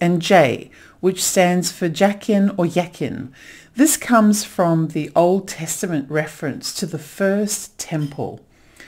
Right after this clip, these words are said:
You'll see one of them is black and one of them is grey or white.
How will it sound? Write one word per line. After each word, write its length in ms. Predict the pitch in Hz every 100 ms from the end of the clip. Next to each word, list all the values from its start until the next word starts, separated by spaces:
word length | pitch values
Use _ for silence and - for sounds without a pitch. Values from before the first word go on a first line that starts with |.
| _
You'll 140 | 208
see 260 | 202 - 214
one 200 | 185 190
of 160 | 190 -
them 240 | 175 165 165
is 160 | 147
black 480 | - 233 330 320 - _ _ _ _
and 220 | 185 170 170
one 160 | 170
of 160 | 170 -
them 260 | 170 165 165
is 340 | 165 160 -
grey 340 | - 165 147 143
or 220 | 143 131
white. 500 | 127 - - -